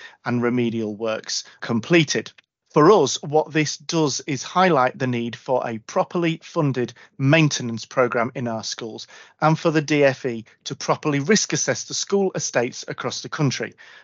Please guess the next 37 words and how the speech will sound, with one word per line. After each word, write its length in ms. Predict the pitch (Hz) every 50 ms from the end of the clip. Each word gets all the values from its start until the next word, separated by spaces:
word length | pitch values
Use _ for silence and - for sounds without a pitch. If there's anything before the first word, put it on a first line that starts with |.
| _ _
But 240 | 131 185 202 185 143
this 240 | 180 165 160 - -
is 160 | 165 139 143
a 60 | 151
big 260 | 127 160 147 131 127
job. 320 | - - 151 123 104 101 - _ - - - - _ _
There 180 | _ 143 139 139
are 80 | 143 135
some 280 | - - 156 139 131 131
twenty-two 800 | - - 180 175 170 170 - - 190 165 - - 160 143 143 135
thousand 880 | - - - - 233 190 185 185 196 196 175 135 165 156 156 156 156 -
school 400 | - - - - 170 156 156 147
buildings 800 | 139 175 175 156 135 123 120 117 123 127 127 127 123 - - - - - - - _ _
that 160 | - 160 -
the 80 | 151
D 200 | 135 139 151 147
F 240 | 139 139 135 - -
E 260 | 147 131 123 123 113 - - _ _
has 340 | - - 143 135 123 120
management 640 | 143 147 151 151 143 135 - - 127 120 123 127 - - -
oversight 720 | 143 139 135 110 120 110 - - 123 110 110 110 - - - -
for 400 | - - 139 123 110 110 113 - _ - _ _ -
within 460 | 135 131 131 110 120 113 110 117 - _ -
England. 500 | 151 151 143 127 120 110 - 110 107 - _ - - - - - - _
And 140 | - 127 139
at 80 | -
the 80 | 151 139
moment, 400 | 151 175 190 190 170 143 131 -
it's 220 | 156 143 - -
just 420 | - _ - - 202 180 - - 190
not 220 | 175 165 - -
clear 280 | - - 165 143 131 127
exactly 460 | 127 113 - 160 139 - - - 127
which 300 | 123 156 220 - - -
schools 400 | - - 156 135 123 127 - -
contain 600 | - 131 123 - - 120 117 120 120 123 135 143
what 220 | 185 190 185 -